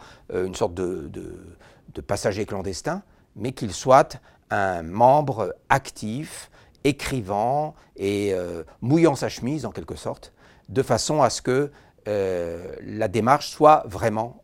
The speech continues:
euh, collective. Quand ces trois principes étaient, euh, respectés, eh bien, euh, le candidat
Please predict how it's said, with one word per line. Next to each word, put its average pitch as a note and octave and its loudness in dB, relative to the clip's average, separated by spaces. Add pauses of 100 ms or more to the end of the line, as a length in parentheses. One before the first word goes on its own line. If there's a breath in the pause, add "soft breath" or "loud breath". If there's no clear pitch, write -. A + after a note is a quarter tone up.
(120)
euh, F2+ -6
collective. - -10 (460 loud breath)
Quand G#3+ 8
ces G3 2
trois - 8
principes C#3 -6 (140)
étaient, G#2 -2
euh, E2 -10
respectés, C#3+ -6 (320 soft breath)
eh G#2 -4
bien, G2 -2
euh, E2 -8 (180)
le F#2 -8
candidat G2+ 0